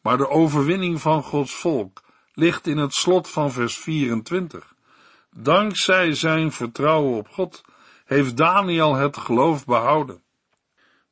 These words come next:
Door dat geloof, zegt Hebreeën elf, hebben zij de muil van leeuwen toegesloten.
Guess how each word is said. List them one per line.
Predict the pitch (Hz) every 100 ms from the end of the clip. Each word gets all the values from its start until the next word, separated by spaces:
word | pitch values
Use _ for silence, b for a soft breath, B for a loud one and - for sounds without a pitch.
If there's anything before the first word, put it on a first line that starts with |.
| 113
Door | 135 202 202
dat | 160 185 190
geloof, | - 160 180 180 117 - - _
zegt | - 131 120 -
Hebreeën | 107 110 107 117 113 110
elf, | 98 107 147 - -
hebben | - 139 139
zij | 156 156
de | 143
muil | 143 170 190 190
van | 143 139 135
leeuwen | 151 165 156 147
toegesloten. | 202 190 117 - 107 92 82 71